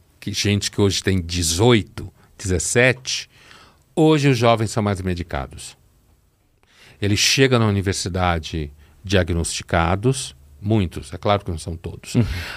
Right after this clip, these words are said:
Speaker 1: mas hoje ex-, existe muita literatura consistente, epistemologicamente, de pesquisa e de estudo, que mostra que existe, entre aspas, porque não se pega, não é contagioso, um surto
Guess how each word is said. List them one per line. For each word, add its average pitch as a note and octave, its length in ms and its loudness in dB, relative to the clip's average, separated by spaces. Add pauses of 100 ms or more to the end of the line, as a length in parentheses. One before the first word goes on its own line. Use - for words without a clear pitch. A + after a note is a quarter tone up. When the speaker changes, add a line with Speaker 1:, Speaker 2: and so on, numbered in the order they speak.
(100)
Speaker 1:
mas G#2+ 280 -4 (120)
hoje C#3 480 0
ex-, B2 320 -2
existe C#3 420 2
muita C#3+ 440 2
literatura C3 1120 0 (1120)
consistente, C3 1120 0 (120)
epistemologicamente, F2+ 1300 0 (500)
de B2 140 4
pesquisa B2+ 540 4
e B2 40 0
de A2 100 0
estudo, G2+ 720 2 (680)
que D3+ 140 2
mostra B2+ 800 4 (320)
que C#3 140 0
existe, A2+ 800 2 (440)
entre A#2 340 2
aspas, F#2 500 -2
porque - 340 -2
não F2+ 180 0
se - 160 -4
pega, E2+ 440 0
não G2 120 2
é F2+ 60 2
contagioso, F2+ 640 0
um B2 100 2
surto E3+ 960 0